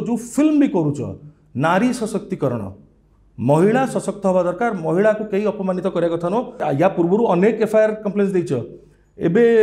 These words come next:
ଯାଇକି ତମେ ପୋଲିସ ଷ୍ଟେସନରେ ଦଉଛ କ'ଣ ନା, ସାଇବର, ଅ, ସେଲ୍ରେ ବି ଦେଇଛ, ପୁ-, ପୁରୀଘାଟ ଥାନାରେ ବି କମ୍ପ୍ଲେନ୍ କରିଛ କି ମୁଁ ସୋସିଆଲ ମିଡ଼ିଆରେ କାହିଁକି ଛାଡ଼ୁଛି। But what did you do? You ruined, you almost have ruined a girl's life, ଯିଏକି ଗୋଟେ middle class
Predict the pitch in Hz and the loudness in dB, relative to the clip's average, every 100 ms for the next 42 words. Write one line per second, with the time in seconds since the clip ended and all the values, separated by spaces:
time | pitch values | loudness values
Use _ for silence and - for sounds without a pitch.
0 | 208 170 175 180 180 190 202 196 196 202 | 4 2 -2 -2 0 -2 -2 -2 -2 -2
1 | 180 160 170 180 170 170 175 175 175 165 | -2 -2 -4 -4 -2 -2 -2 -4 -4 -2
2 | 147 165 160 156 156 151 147 147 170 165 | 0 2 2 2 2 2 0 0 0 2
3 | 160 160 165 269 143 - - - _ - | 2 0 2 0 0 -6 -16 -20 _ -2
4 | 147 147 156 147 170 - 139 165 175 185 | -2 2 2 2 0 -2 -2 0 -2 -4
5 | 170 185 185 175 214 262 226 202 202 175 | -4 -4 -4 -4 -4 -4 -2 -2 -4 -4
6 | 190 180 180 180 160 160 156 139 139 113 | -4 -4 -4 -2 -2 -2 -2 0 -2 -4
7 | - - _ - 185 147 165 202 156 196 | -12 -20 _ -8 -4 -2 0 0 0 2
8 | 185 208 131 104 - - - _ _ - | 2 2 0 -2 -12 -20 -20 _ _ -6
9 | 131 180 123 120 196 247 190 151 190 165 | -2 0 0 2 4 4 2 0 0 -2
10 | 180 240 240 - 190 156 120 135 202 277 | 0 -2 -2 -6 -6 -6 -4 0 2 4
11 | 277 - - 147 147 180 247 - - - | 4 0 -6 -2 0 2 0 -4 -12 -18
12 | _ _ 107 131 147 220 - 127 160 196 | _ _ -2 0 2 0 -4 -4 -4 -2
13 | 247 196 262 196 160 165 214 214 | -2 -2 -2 -2 -2 0 0 -2